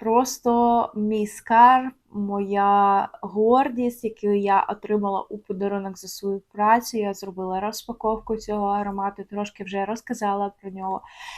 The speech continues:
Дійсно, з усієї лінійки Del Mar це мій найулюбленіший аромат. Для мене було також несподіванка, що це вважається класичним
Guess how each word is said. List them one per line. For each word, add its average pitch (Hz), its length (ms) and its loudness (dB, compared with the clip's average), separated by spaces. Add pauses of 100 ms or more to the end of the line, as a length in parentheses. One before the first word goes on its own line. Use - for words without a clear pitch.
(140)
Дійсно, 233 540 0 (220)
з 202 200 -6
усієї 240 760 2
лінійки 214 540 -2
Del 202 260 -2
Mar 208 240 2 (100)
це 208 120 -10
мій 196 380 -8
найулюбленіший 208 1300 -2 (120)
аромат. 202 640 2 (500)
Для 220 160 2
мене 247 300 4
було 220 260 2
також 226 380 -2
несподіванка, 214 760 -4
що 214 500 -4
це 214 400 2 (400)
вважається 202 640 0
класичним 208 760 -8